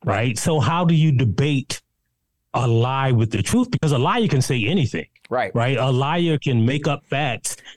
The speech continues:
Speaker 1: and the truth can't combat fiction.
Speaker 2: Right.
Speaker 1: And so i-, in a sense, right, like, you just, uh, when you imagine Martin Luther King, right, and he's saying, "Well,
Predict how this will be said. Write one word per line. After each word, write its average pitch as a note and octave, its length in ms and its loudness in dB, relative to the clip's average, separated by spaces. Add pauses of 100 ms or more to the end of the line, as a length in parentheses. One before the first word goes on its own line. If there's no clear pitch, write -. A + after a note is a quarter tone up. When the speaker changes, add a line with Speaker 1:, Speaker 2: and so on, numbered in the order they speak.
(120)
Speaker 1:
and A#2+ 400 0
the A2+ 80 0
truth A3 380 0
can't C#3+ 400 -6
combat C3+ 720 0
fiction. - 540 -6 (240)
Speaker 2:
Right. G2+ 220 -4 (180)
Speaker 1:
And D3 280 2
so C#3+ 440 0 (540)
i-, A2+ 60 -8 (160)
in E3+ 140 2
a C#3+ 60 0
sense, F3 420 -2
right, C3+ 260 0
like, C3+ 220 0
you A2+ 180 2
just, - 320 -4
uh, A2+ 240 0
when A2+ 300 2
you B2+ 180 4
imagine A#2 580 0 (400)
Martin C3 340 2
Luther B2+ 180 0
King, A2 500 0 (520)
right, A#2+ 520 0
and A#2 220 2
he's C3+ 260 2
saying, B2 260 0
"Well, A#2 200 -2